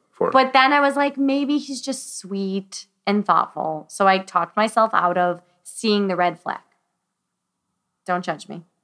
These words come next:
Speaker 2: with your
Speaker 1: No,
Speaker 2: silence.
Speaker 1: no, <laughs> no,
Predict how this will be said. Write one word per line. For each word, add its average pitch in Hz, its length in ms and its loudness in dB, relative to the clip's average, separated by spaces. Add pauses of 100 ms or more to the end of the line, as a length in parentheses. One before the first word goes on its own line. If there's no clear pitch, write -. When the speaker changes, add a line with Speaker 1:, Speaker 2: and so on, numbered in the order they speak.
(440)
Speaker 2:
with 220 160 2
your 196 80 4
Speaker 1:
No, 139 120 6
Speaker 2:
silence. 185 640 2
Speaker 1:
no, 113 220 2 (460)
<laughs> - 500 -20
no, - 200 2